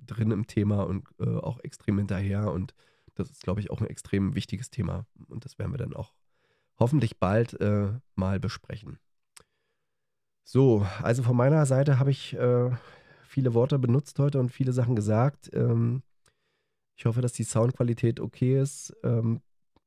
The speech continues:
ich höre mich nämlich selber zwar über die Kopfhörer, aber ich merke, dass ich halt extrem erkältet bin und extrem nasal spreche, aber das trotzdem,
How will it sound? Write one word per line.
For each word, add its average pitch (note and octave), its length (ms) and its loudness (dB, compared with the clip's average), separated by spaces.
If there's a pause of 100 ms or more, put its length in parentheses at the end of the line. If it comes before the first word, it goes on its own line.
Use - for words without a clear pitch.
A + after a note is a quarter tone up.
(480)
ich - 200 -16
höre A2+ 100 2
mich A2+ 200 -2
nämlich A2+ 280 0
selber A#2 720 0
zwar A2+ 240 -2
über A2+ 100 2
die A2 80 0
Kopfhörer, A#2 400 0
aber G2+ 160 2
ich - 200 -6
merke, G2 360 -2
dass G2+ 140 -4
ich F2 120 -10
halt F#2 120 -4
extrem - 360 -4
erkältet F#2+ 380 -4
bin G2 160 -2
und G2 220 -4
extrem - 320 -4
nasal G2 340 0
spreche, A#2 460 2 (500)
aber F#2+ 220 0
das F#2+ 140 -2
trotzdem, F#2+ 600 -2